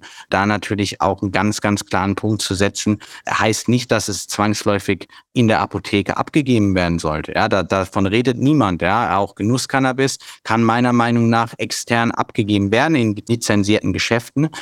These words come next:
Nur die Frage ist natürlich immer, wer leitet sowas und wer hat die Kontrolle unter so einem Geschäft? Und das ist, gehört für mich ganz klar in den Heilberufsbereich rein, weil wir natürlich sagen müssen, wir haben die Erfahrung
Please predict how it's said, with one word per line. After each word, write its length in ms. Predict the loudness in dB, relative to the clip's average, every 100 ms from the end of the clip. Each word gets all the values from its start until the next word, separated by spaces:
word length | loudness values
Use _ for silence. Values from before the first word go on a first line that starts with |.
| -4
Nur 80 | 0
die 80 | 0
Frage 360 | 0 0 2
ist 160 | 0 0
natürlich 460 | -2 0 -2 -2 0
immer, 240 | 0 0
wer 140 | 0
leitet 420 | 0 0 -2 -4 -4
sowas 400 | -2 0 0 0
und 140 | 0
wer 100 | 2
hat 140 | 0
die 80 | -2
Kontrolle 640 | -4 -6 -6 -16 -20 -20 -20 -4
unter 300 | 0 0 0
so 120 | 0
einem 180 | 0 -2 _
Geschäft? 320 | -4 -2 -2 -6 -16 -6
Und 140 | 0 0
das 400 | 0 -4 -14 _
ist, 320 | -4 -4 -6 -2
gehört 200 | -2 0
für 120 | 0
mich 200 | 0 0
ganz 280 | 0 -2 0
klar 160 | 0
in 80 | 2
den 180 | 0 0
Heilberufsbereich 1040 | 0 0 0 -2 -4 -8 -2 -2 -2 -4
rein, 300 | -2 0 0 -4 -6
weil 180 | -2 0
wir 100 | 2
natürlich 460 | 2 0 0 -2 -2
sagen 360 | 0 0 2 0
müssen, 380 | 0 -2 -2 -8 -14 -2
wir 260 | 0 0
haben 460 | 0 2 2 2 0
die 80 | 0
Erfahrung 760 | 0 -2 -2 0 0 0 0